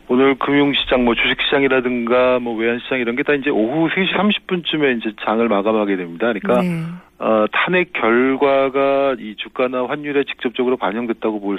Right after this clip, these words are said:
Speaker 1: 수는 없는데요.
Speaker 2: 네.
Speaker 1: 다만 이제 전체적으로 봤을 때 금융시장 지표는 오늘 좀 별로 좋지는 않았습니다. 예컨대, 어, 주식시장에서 코스피가, 어, 어제보다 육 점 삼팔 포인트 내려서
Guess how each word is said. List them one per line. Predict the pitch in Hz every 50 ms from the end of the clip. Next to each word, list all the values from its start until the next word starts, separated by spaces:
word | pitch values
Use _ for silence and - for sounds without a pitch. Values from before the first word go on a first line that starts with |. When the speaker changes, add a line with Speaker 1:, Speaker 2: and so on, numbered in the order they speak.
| - -
Speaker 1:
수는 | - 127 131
없는데요. | 117 90 87 98 101 95 92 90 85 78 73 76 92 113 139 160 202
Speaker 2:
네. | 190 185 190 185 180 180 208 262 - _ - - -
Speaker 1:
다만 | - 117 123 127 131 131
이제 | 123 135 127
전체적으로 | - 110 113 113 - 151 143 156 151 156 143 143
봤을 | 143 143 127 - - 135 123 120
때 | - 147 147 147 147 147 143 -
금융시장 | - - 123 127 127 131 131 123 - - - 139 135 123
지표는 | - - - - 139 139
오늘 | 131 139 135
좀 | 139 143 151 135 104 104 -
별로 | - 135 131 135
좋지는 | - - - - - 180
않았습니다. | 143 117 113 - - 123 113 95 101 98 92 87 -
예컨대, | 104 - - 127 123 117 127 127 123 113 - - - - - - - - - - - - -
어, | - 110 110 107 110 110 104
주식시장에서 | - - - - - - 143 131 120 - 151
코스피가, | - - - 185 - - - - 165 139 123 98 92 101 131 160 165 - _ -
어, | - 113 107 104 104 101 104 104 104
어제보다 | 104 - 127 117 113 117 107 127 127 127 131 127 120
육 | 107 98 107 - _ _ _ _ _ -
점 | - 139 135 135 139 135 - -
삼팔 | 156 147 135 - - 156 143 139 -
포인트 | - - 139 135 131 - - -
내려서 | 117 117 110 113 110 - - 139 151 170